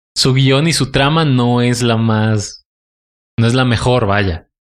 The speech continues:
Es una película para disfrutarla, como lo pueden ser los Avengers, como lo pueden ser estas películas que son para írtelas a pasar bien, ¿no? Entonces, lo mismo va a pasar con Space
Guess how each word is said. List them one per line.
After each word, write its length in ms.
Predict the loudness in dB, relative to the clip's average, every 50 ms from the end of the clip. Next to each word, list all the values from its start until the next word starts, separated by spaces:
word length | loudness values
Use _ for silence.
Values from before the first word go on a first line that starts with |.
| _ _ _ _ -4
Es 80 | -2 0
una 180 | 0 0 0 0
película 420 | 0 -2 0 0 0 0 0 0
para 200 | 0 0 0 0
disfrutarla, 560 | 0 0 -2 -2 0 0 0 2 0 0 0
como 180 | 0 0 0 0
lo 160 | 0 0 0
pueden 180 | 0 0 0 0
ser 120 | 0 0
los 160 | 0 0 0
Avengers, 500 | 0 0 2 2 2 2 0 0 -2 -2
como 220 | -4 -4 -2 0 0
lo 160 | -2 0 0
pueden 260 | 0 0 0 0 0
ser 480 | 0 0 2 2 0 -2 -4 -10 _ _ _ _ _ -4
estas 240 | -4 -2 -2 -6 -2
películas 720 | -2 0 0 0 0 0 0 0 0 0 -2 -4 -10 _ _
que 140 | -6 -4
son 200 | -2 0 -2 0
para 220 | 0 0 0 2 0
írtelas 380 | 0 -2 -2 -2 -2 0 -2
a 80 | -4 -6
pasar 300 | -6 -4 -2 0 0 0
bien, 260 | 0 0 0 0 0
¿no? 220 | 0 0 -2 -2 -4 -8 _ _ _ _ _ _ _
Entonces, 480 | -4 -2 0 0 2 2 0 0 -2 -6 -14 _ _ _ _ _ _ -16 -6 -2
lo 160 | -2 0 2
mismo 300 | 2 2 2 2 2 2
va 80 | 0
a 40 | 0
pasar 240 | 0 0 -2 -2 -2
con 140 | -2 -2 -2
Space 280 | -2 0 0 0 0